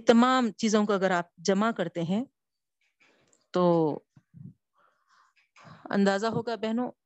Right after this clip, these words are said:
کہ، ہے نا، کن کن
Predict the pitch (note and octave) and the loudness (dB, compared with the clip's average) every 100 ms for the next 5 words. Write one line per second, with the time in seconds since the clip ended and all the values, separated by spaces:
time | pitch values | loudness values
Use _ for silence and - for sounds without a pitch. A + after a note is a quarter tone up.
0 | _ - G#3+ G#3+ G3 - _ _ _ _ | _ -2 0 2 0 -4 _ _ _ _
1 | _ _ _ - F3 F3 - - _ _ | _ _ _ -2 2 2 0 -6 _ _
2 | _ - - _ _ _ _ _ - B3+ | _ -20 -20 _ _ _ _ _ 2 2
3 | B3+ A#3+ D4 C#4+ | 2 0 2 4